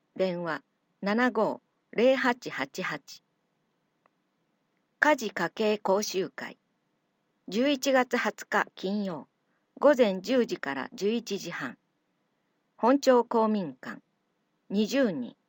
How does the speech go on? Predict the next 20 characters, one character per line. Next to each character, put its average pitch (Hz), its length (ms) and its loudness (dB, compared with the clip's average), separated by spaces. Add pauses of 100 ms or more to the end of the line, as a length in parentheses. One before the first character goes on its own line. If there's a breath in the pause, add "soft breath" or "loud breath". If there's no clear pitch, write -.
(160)
申 202 180 0
し - 120 -8
込 208 120 -2
み 202 100 -2
先 165 280 -8
着 147 300 -12
順、 - 220 -10 (560)
四 208 220 0
百 190 320 -6
円。 127 180 -10 (920)
小 208 120 2
田 262 140 6
原 247 220 6
友 247 300 2
の 156 160 -6
会、 - 320 -14 (580)
伊 180 140 -8
藤、 180 320 -4 (520)
電 170 280 -8
話、 151 240 -12